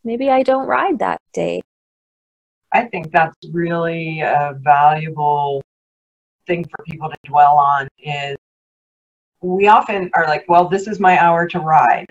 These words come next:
Speaker 2: or, "This is my scheduled lesson," or, "This is the only time I can fit this in." And it,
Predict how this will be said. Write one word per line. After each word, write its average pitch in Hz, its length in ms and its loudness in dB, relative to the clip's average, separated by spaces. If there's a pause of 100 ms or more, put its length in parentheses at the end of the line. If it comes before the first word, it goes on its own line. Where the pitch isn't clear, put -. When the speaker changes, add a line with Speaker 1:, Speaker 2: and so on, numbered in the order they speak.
Speaker 2:
or, 147 220 -4
"This 160 180 -8
is 175 140 0
my 165 120 0
scheduled 160 520 -8
lesson," 139 560 2 (140)
or, 139 500 -4
"This 160 180 -8
is 170 120 -2
the 175 60 0
only 160 240 -2
time 151 220 2
I 147 80 0
can 151 160 -8 (100)
fit - 200 -12
this 156 220 -10
in." 185 380 -2 (480)
And 156 500 0 (100)
it, 185 120 -10